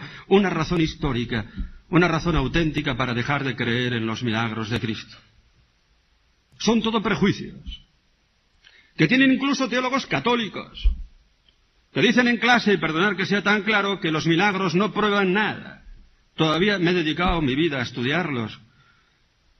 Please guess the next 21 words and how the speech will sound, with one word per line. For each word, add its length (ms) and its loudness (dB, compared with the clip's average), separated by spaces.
Entonces, 420 0
pues, 500 -4
no 140 2
he 60 6
encontrado 520 0
razón, 440 0
una 140 0
razón 340 -2
auténtica 720 -2
para 180 -2
negar 260 -2
los 180 -4
milagros 380 -2
de 100 -2
Cristo. 320 -4
"Sí, 240 -2
pero 160 -2
es 80 -6
que 80 -6
en 60 -2
los, 180 -4